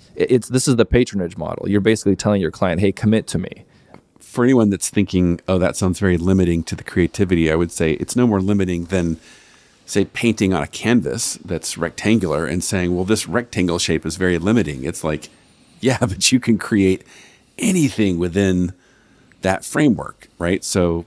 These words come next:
Speaker 2: productizing your service
Speaker 1: Mm-hmm.
Speaker 2: is a
Speaker 1: Mm-hmm.
Speaker 2: framework. You get to be as creative as you want inside that productization. Is that the proper use of that word?
Speaker 1: Mm-hmm.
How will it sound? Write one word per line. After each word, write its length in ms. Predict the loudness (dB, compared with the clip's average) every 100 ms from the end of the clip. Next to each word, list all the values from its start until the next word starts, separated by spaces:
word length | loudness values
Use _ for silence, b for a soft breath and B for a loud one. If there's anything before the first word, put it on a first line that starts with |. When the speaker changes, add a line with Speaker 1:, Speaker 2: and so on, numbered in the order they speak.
| _
Speaker 2:
productizing 520 | -4 -2 -2 -2 -2
your 100 | -4
service 440 | -2 0 2 0 -2
Speaker 1:
Mm-hmm. 80 | -6
Speaker 2:
is 120 | -6
a 40 |
Speaker 1:
Mm-hmm. 120 | -2
Speaker 2:
framework. 440 | 0 2 0 -4 -14 _ -6
You 120 | -2
get 120 | -2
to 40 | 0
be 120 | 0
as 120 | 0
creative 360 | -2 0 2 0
as 120 | -2
you 80 | -2
want 220 | 0 -2
inside 480 | -2 -2 -2 -2 -2
that 240 | -2 -2 -4 _ _ _
productization. 1000 | -2 -2 -4 -8 -4 -4 -2 -2 -2 -4
Is 120 | -6
that 160 | -6 -4
the 160 | -6 -6 b b _
proper 240 | -2 0
use 220 | 0 2 2
of 60 |
that 140 | 0 2
word? 300 | 2 2 -2 B B B B B B -4
Speaker 1:
Mm-hmm. 380 | 0 0 0